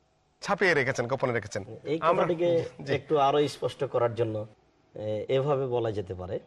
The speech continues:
Speaker 2: যে উমামা বাহেলি রাদিয়াল্লাহু তাআলা আনহু একদিন রাসূল সাল্লাল্লাহু আলাইহি সাল্লামের নিকটে গিয়ে বলছেন, "আল্লাহ রাসূল,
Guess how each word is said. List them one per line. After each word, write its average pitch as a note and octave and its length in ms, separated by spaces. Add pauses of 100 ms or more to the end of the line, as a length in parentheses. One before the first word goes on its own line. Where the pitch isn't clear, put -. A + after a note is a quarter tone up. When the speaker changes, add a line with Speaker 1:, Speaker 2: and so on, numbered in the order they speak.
(140)
Speaker 2:
যে A#2+ 100
উমামা E3+ 380
বাহেলি D3+ 480
রাদিয়াল্লাহু A#2+ 600
তাআলা A2+ 320
আনহু G#2+ 160
একদিন G2+ 360 (480)
রাসূল E3+ 320
সাল্লাল্লাহু C#3+ 500
আলাইহি C3+ 200
সাল্লামের B2 320
নিকটে B2 360
গিয়ে A#2 200
বলছেন, G2+ 400
"আল্লাহ G#2+ 180
রাসূল, G2 300